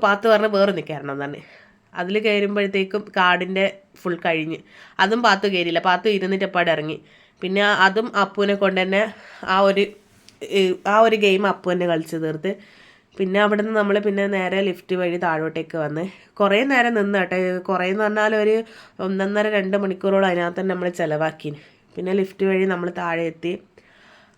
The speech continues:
ആങ്ങളെല്ലാം നേരത്തെ വന്ന അതേ വഴി കൂടി തന്നെ ഓൻ ഇറങ്ങി ഇങ്ങ് വന്ന്. ഇഷാദും ഉണ്ടായിരുന്നു കേട്ടോ കൂടെ തന്നെ. പിന്നെ നമ്മൾ അവിടെ നിന്ന് ഐസ്ക്രീമൊക്കെ വാങ്ങി, പിള്ളേർക്കൊക്കെ ഐസ്ക്രീമൊക്കെ വാങ്ങിക്കൊടുത്ത്.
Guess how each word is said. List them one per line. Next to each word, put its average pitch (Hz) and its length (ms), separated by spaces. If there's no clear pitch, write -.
ആങ്ങളെല്ലാം 226 680
നേരത്തെ 214 420
വന്ന 190 240
അതേ 185 220
വഴി 170 260
കൂടി 175 240
തന്നെ 170 220
ഓൻ 180 160
ഇറങ്ങി 165 220
ഇങ്ങ് 156 160
വന്ന്. 156 160
ഇഷാദും 214 440
ഉണ്ടായിരുന്നു 175 400
കേട്ടോ 160 220
കൂടെ 160 160
തന്നെ. 156 180
പിന്നെ 202 260
നമ്മൾ 220 240
അവിടെ 208 180
നിന്ന് 214 140
ഐസ്ക്രീമൊക്കെ 185 680
വാങ്ങി, 170 260
പിള്ളേർക്കൊക്കെ 175 560
ഐസ്ക്രീമൊക്കെ 170 560
വാങ്ങിക്കൊടുത്ത്. 160 540